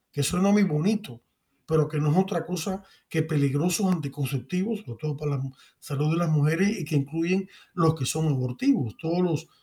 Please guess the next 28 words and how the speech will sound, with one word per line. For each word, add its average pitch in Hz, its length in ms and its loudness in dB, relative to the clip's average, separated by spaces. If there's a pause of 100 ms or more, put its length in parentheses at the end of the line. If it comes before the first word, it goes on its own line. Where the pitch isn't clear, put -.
(160)
anticonceptivos 156 840 0
hormonales, 156 800 -2 (400)
como 151 280 0
las 123 160 0
pastillas, 160 1000 0 (540)
eh, 135 460 0
los 143 420 0
implantes, 151 960 0 (300)
las 151 220 0
inyectables 160 640 0
como 127 260 -4
el, 120 340 -6
como 123 420 -2
el, 117 300 -10
el, 113 400 -12 (320)
el 123 140 -4
Norpla-, 156 600 2
perdón, 165 320 2
el, 135 60 4
los, 131 160 -2 (420)
los 147 180 0
implantes 156 360 2
como 151 240 2
el 123 100 0
Norplant 143 640 4
o 139 60 -2
el 127 100 0
Nor-, 135 240 -4